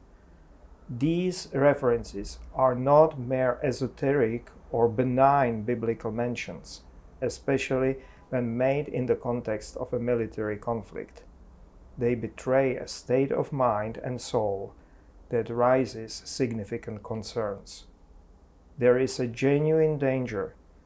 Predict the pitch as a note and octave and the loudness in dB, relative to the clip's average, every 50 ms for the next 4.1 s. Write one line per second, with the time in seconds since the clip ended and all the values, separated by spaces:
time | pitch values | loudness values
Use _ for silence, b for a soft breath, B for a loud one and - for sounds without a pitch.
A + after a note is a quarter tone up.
0 | _ - - B2+ A2+ A2 A2+ A#2+ C3 C3+ C#3+ D3+ D3 - - C#3+ C3+ C#3+ D3+ D#3 | _ -6 -2 -2 -2 0 2 6 8 8 8 6 4 2 -2 -2 0 2 2 0
1 | D3+ - D3+ C#3+ C3+ - - C3 B2 C3 C3 - - - C3+ A#2 A#2+ B2 B2 A#2 | 0 -2 -4 -4 -4 -4 -2 0 0 0 -2 -4 -8 -6 -4 -2 -2 0 -2 -2
2 | G#2 G#2 G#2+ G#2+ - - - - - - _ - B2 B2+ C3 C3 B2 C3+ D3 D3+ | -2 -4 -8 -10 -12 -14 -14 -16 -18 -14 _ -6 -4 -4 -4 -2 2 4 4 6
3 | D3+ D3+ - - D3+ D#3 E3 D#3+ E3 C#3 A2+ G2 - - - - - - - - | 6 4 4 6 6 8 8 8 6 4 2 0 -2 -10 -14 -14 -14 -14 -16 -16
4 | - | -18